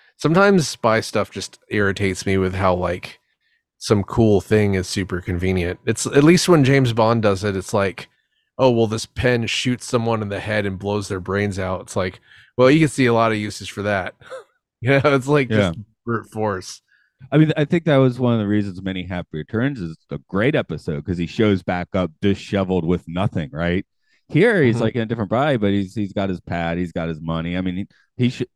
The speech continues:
Speaker 2: all he wants to do is take a vacation. He should take the vacation before doing the spy stuff.
Speaker 1: <laughs> That's true. Yeah, it, for, for a minute, I was just like, "Well, you're, you're out." You know, you've got a weird Frasier body, but you're out,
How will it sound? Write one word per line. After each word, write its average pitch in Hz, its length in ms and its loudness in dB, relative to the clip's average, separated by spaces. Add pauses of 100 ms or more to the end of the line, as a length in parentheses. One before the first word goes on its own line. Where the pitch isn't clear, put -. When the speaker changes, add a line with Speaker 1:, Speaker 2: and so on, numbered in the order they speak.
(300)
Speaker 2:
all 131 160 2
he 165 80 4
wants 156 200 0
to 127 80 -20
do 123 140 2
is 160 100 0
take 113 180 -4
a 110 60 -4
vacation. 104 500 -4
He 95 80 -4
should 90 160 -10
take 120 220 -6
the 113 60 -4
vacation 98 520 -4
before 85 240 -4
doing 82 240 -2
the 71 60 -12
spy 87 260 -8
stuff. 69 320 -10 (480)
Speaker 1:
<laughs> 101 100 -8
That's - 320 -2
true. 131 480 -4 (560)
Yeah, 170 220 8 (240)
it, 147 80 -4
for, 185 260 6
for 170 200 2
a 165 40 4
minute, 196 300 6
I 127 140 4
was 120 180 -2
just - 280 -6
like, 117 280 -2
"Well, 135 240 2
you're, 143 360 -4 (100)
you're 113 260 0
out." 117 420 0 (920)
You 101 100 -6
know, 104 260 -2
you've 107 220 -8
got 123 200 2
a 113 140 2
weird 104 500 -6 (640)
Frasier 110 840 -4
body, 98 460 -4
but 95 260 -8
you're 95 200 -4
out, 101 360 -2